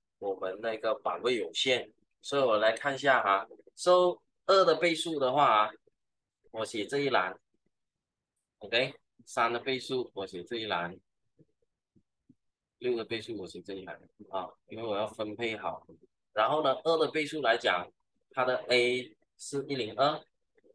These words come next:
它的，它的 D 是等于二，然后它的A N是一九八，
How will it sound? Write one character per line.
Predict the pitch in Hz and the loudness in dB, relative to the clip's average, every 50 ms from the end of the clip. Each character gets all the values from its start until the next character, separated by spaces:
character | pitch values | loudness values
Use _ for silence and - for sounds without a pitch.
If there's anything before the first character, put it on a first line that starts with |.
| _ _ _ _ _ _ - | _ _ _ _ _ _ -10
它 | 127 | -6
的， | 123 120 120 120 120 120 117 110 - - _ _ _ _ _ _ _ _ _ _ _ _ _ _ _ _ _ _ _ _ _ | -2 2 2 4 4 4 2 0 -4 -10 _ _ _ _ _ _ _ _ _ _ _ _ _ _ _ _ _ _ _ _ _
它 | - 123 | -4 -2
的 | 123 123 120 120 120 117 - - - _ _ _ _ _ _ _ _ _ _ _ _ _ _ _ _ _ _ _ _ _ _ _ _ - | 0 2 4 4 4 2 2 -2 -10 _ _ _ _ _ _ _ _ _ _ _ _ _ _ _ _ _ _ _ _ _ _ _ _ -10
D | 123 120 120 117 117 123 143 139 - - _ _ _ | -8 -6 -6 -6 -6 -8 -10 -12 -14 -20 _ _ _
是 | - - 123 | -12 -12 -6
等 | 107 98 | -4 -4
于 | 95 98 - | -4 -2 2
二， | 131 139 147 147 143 - _ _ _ _ _ _ _ _ - _ _ - _ _ _ _ - | 4 4 4 4 0 -6 _ _ _ _ _ _ _ _ -20 _ _ -20 _ _ _ _ -8
然 | - 110 117 | -2 0 0
后 | 123 131 | 2 2
它 | 131 131 123 | 2 2 4
的 | 120 113 113 - | 4 2 2 0
A | 120 117 117 120 113 | 0 0 0 0 0
N | 113 117 113 113 113 113 | 0 0 0 0 -2 -6
是 | - - - 127 | -10 -10 -8 -8
一 | 131 127 | -8 -8
九 | - - - | -6 -8 -8
八， | - 113 120 120 - | -2 0 0 0 0